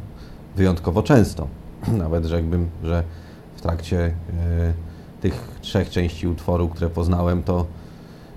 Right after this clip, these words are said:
dramatycznie często, <clears throat> prawie jak człowiek, i bardzo daleko wyłazi z tego pokoju, co to z niego nie wychodzi. Ale to mniejsza z tym, to jest detal.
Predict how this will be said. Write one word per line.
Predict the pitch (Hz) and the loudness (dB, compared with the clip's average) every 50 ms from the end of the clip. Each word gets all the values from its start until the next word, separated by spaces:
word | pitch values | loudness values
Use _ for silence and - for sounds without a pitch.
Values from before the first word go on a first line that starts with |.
| - | -4
dramatycznie | - 85 92 98 104 104 104 139 110 - - 87 85 82 | 2 4 4 6 4 4 4 4 2 2 0 0 0 0
często, | 85 101 82 82 82 82 87 95 113 139 - - - - - | 0 0 0 0 0 2 0 0 0 0 -4 -10 -16 -18 -16
<clears throat> | - - - 117 107 92 87 - | -10 -2 0 0 0 0 0 0
prawie | - 95 87 85 | 2 2 4 4
jak | 87 85 82 82 | 4 4 2 0
człowiek, | - - 90 82 85 98 117 - - - - - - - - - - | 0 0 2 2 4 2 0 -2 -6 -10 -14 -14 -14 -14 -14 -8 -6
i | 90 | 0
bardzo | 82 80 82 80 78 87 87 | 2 2 2 2 2 2 4
daleko | 92 123 147 143 98 - - - - - - 104 | 6 8 8 8 6 4 2 -6 -8 -8 -8 -4
wyłazi | 92 90 85 82 82 82 82 80 - - - - - | 0 2 2 2 2 0 -2 -4 -4 -6 -8 -12 -14
z | - | -6
tego | - 95 85 87 82 | -4 0 0 2 2
pokoju, | 85 85 - 98 95 92 | 2 2 4 4 4 4
co | 85 - - | 2 0 -2
to | - 87 | -2 0
z | 85 | 2
niego | 90 87 85 87 | 2 4 4 4
nie | 87 85 | 4 4
wychodzi. | 90 85 - 82 78 - 80 - | 4 2 0 -2 -4 -6 -4 0
Ale | - 190 160 - - | 0 2 4 4 2
to | - 135 | 2 4
mniejsza | 135 139 131 117 - - 104 | 4 4 4 4 4 2 0
z | - - | 2 4
tym, | - 98 85 78 | 4 4 4 2
to | - 85 | 2 0
jest | 85 90 85 | 0 4 4
detal. | 95 90 - 80 80 | 4 4 4 2 -2